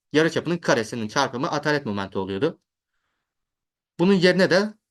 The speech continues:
biz atalet momenti yazacağız. O zaman ne oluyor?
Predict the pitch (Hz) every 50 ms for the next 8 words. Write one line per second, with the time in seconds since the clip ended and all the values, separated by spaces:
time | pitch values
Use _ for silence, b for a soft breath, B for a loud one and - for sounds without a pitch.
0 | _ - 175 - 143 156 - 170 170 180 170 151 131 135 139 139 135 147 135 107
1 | 98 98 110 - - - - - - _ _ _ _ _ _ _ _ _ _ _
2 | _ _ _ _ _ _ _ _ _ _ _ _ _ _ _ _ _ _ _ _
3 | _ _ - 170 170 175 170 170 175 185 185 156 120 104 110 143 175